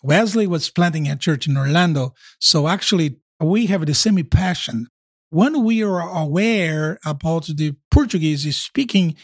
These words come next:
immigrant in the United States and, and see that less than three percent frequent the church or attend the church on Sundays, so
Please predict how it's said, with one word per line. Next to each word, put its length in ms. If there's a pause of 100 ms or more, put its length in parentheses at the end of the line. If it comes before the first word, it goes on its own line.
(160)
immigrant 440
in 100
the 40
United 420
States 440
and, 160 (280)
and 160
see 300
that 220
less 420
than 220
three 180
percent 760 (100)
frequent 640
the 80
church 420
or 120
attend 480 (120)
the 100
church 300 (160)
on 180
Sundays, 580 (260)
so 580